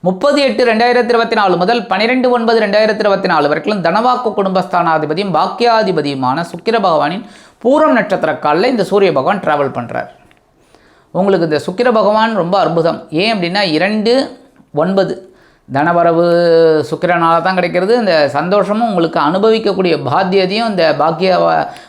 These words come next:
பாக்கியாதிபதி சுக்கிர பகவான் தான் கொடுத்துட்டு இருக்காரு. அந்த வகையில அவரோட பூரம் நட்சத்திர கால்ல இவர் டிராவல் பண்ற நேரத்துல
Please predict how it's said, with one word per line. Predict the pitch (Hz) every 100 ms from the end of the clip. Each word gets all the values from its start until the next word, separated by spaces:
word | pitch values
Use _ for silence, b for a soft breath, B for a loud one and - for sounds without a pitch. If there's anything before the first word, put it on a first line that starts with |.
| -
பாக்கியாதிபதி | 139 170 208 196 185 170 151
சுக்கிர | 139 151
பகவான் | 185 175 160 165
தான் | 170
கொடுத்துட்டு | 143 147 135
இருக்காரு. | 131 131
அந்த | 135 147
வகையில | 151 185 185 143
அவரோட | 175 196 185
பூரம் | 175 208 220
நட்சத்திர | 202 170 175 170
கால்ல | 160 165 180
இவர் | 170 151
டிராவல் | - 156 175 160
பண்ற | 143 131
நேரத்துல | 131 151 156 143 135 139